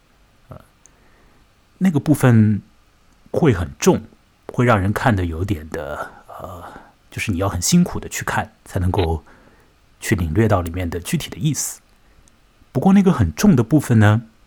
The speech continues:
在我的眼中，反而并非是这个故事的重点。我觉得这个故事的重点不在于那里。<laughs> 那我现在先来把这个故事到底，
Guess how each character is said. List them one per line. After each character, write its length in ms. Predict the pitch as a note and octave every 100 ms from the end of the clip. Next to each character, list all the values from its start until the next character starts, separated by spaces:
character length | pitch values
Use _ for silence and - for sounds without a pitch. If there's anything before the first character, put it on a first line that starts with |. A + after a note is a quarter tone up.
| _ _ _ - _ _ _ _ _ -
在 160 | -
我 160 | D3+ F2
的 80 | A2
眼 200 | G#2+ E2
中， 340 | - A2+ B2 - _ _ _
反 220 | - -
而 180 | D#2+ E2
并 320 | F2 - D#3
非 260 | A2 D3 C#3+
是 160 | - F#2+
这 120 | G#2+
个 80 | F2
故 160 | A2+
事 140 | G#2 F#2
的 80 |
重 240 | E2 D3+ G#2
点。 260 | D2+ - - _ _ _ _ _ _ _ _ _ _ _ _ _ _ _ _ _ _ _ - _ _ - _ - - - - - - _ _ _ _ _ _ _ _ _ _ _ -
我 100 | G#2+
觉 120 | G2
得 80 | G#2+
这 120 | B2+
个 80 | A#2+
故 60 | A#2
事 120 | D#3
的 100 | G#2+
重 180 | - G#2+
点 160 | F#2+ D#2+
不 140 | -
在 160 | A2 A2+
于 100 | F2+
那 140 | F2+
里。 100 | F2 F#2 - - _ - _ _ - -
<laughs> 540 | - - - C#4 B3+
那 100 | D3
我 140 | A2+
现 120 | G#2 C#3
在 140 | B2
先 240 | - D3+
来 140 | B2 G#2
把 200 | - F2+
这 120 | B2
个 60 | A2
故 120 | A#2+
事 140 | -
到 160 | G#2+ A2+
底， 300 | F2+ D#2+ D#2+